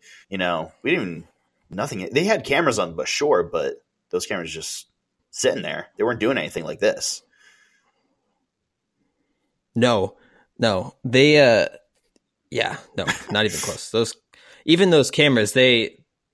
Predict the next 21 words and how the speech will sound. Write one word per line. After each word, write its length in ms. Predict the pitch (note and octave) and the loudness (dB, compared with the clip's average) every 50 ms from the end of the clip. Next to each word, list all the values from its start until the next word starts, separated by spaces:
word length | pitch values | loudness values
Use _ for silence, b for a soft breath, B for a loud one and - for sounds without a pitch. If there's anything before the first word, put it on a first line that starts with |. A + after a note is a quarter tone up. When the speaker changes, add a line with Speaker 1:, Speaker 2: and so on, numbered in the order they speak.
| _ - | _ -12
Speaker 2:
so 160 | - - C3 | -10 -8 -8
some 240 | - - D3+ D3 D3+ | -4 0 0 0 2
of 80 | C#3+ | 2
them 140 | D3 C#3+ C3 | 2 4 4
aren't 140 | B2+ B2+ B2+ | 4 4 4
even 180 | A#2 A#2 G#2+ | 4 2 2
real. 320 | G2 G#2+ A2+ A#2+ B2+ C3+ C#3 | 2 2 4 4 4 4 2
Some 180 | - - B2 B2+ | 0 -2 0 0
of 80 | B2+ B2 | 0 2
them 280 | B2+ B2+ B2 A2+ - - - _ - | 2 2 0 0 -2 -8 -12 _ 0
are 300 | G#2+ A2 G#2+ G#2+ G#2 - | 2 2 4 4 2 2
only 240 | A2 A2+ A#2 A#2 | 2 2 2 2
recorded 420 | G#2+ A2 G2+ - - A#2 A2+ A2+ A#2 | 2 0 -2 0 2 2 4 4 2
in 80 | A#2 G#2+ | 2 2
the 80 | G2+ | 0
case 260 | - - A2 A2 - - | 0 0 -2 -2 0 -2
of 80 | G2 | -4
an 100 | G2+ F2 | -4 -4
Speaker 1:
Oh. 40 | F2+ | -4
Speaker 2:
accident. 500 | G2 A2+ - - - B2 B2+ C3+ - - - B B B B B B B B B B | -4 -6 -6 -4 -2 0 0 0 0 -4 -10 B B B B B B B B B B
Um, 760 | - A2 A2+ A2 G#2+ G#2+ G#2+ G#2+ G#2+ G#2+ G#2+ G#2+ A2 - - | 0 2 4 4 6 6 4 4 4 4 2 2 0 -2 -4